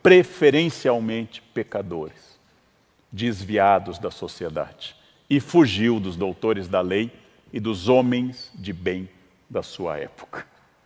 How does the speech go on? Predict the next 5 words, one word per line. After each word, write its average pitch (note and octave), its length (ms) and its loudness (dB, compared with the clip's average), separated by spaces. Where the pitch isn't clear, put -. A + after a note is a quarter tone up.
Jesus A2+ 440 0
procurou A#2+ 800 2
as A2+ 180 2
pessoas C3 540 4
excluídas, G2 960 -4